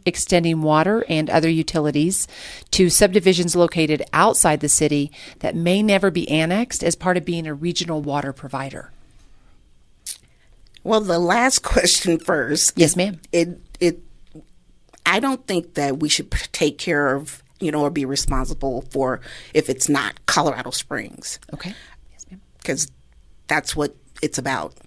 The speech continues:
Speaker 2: Colorado Springs, right?
Speaker 1: Okay.
Speaker 2: Yeah.
Speaker 1: Very good. And then the first one was, how can we do better about not wasting so much water? What are your thoughts on doing better?
Speaker 2: It is a,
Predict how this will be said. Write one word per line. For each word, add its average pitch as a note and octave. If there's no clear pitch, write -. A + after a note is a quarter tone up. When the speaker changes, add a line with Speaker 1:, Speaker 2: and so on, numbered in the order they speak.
Speaker 2:
Colorado C3
Springs, -
right? C3+
Speaker 1:
Okay. -
Speaker 2:
Yeah. -
Speaker 1:
Very E3+
good. E3+
And F3
then F3
the E3+
first A3+
one G3
was, F3
how F#3+
can F#3+
we F#3
do E3+
better D#3+
about D3
not D3
wasting C#3+
so D3
much C3+
water? -
What E3+
are E3
your D#3
thoughts -
on C3+
doing C3+
better? C#3
Speaker 2:
It G#3+
is A#3
a, F#3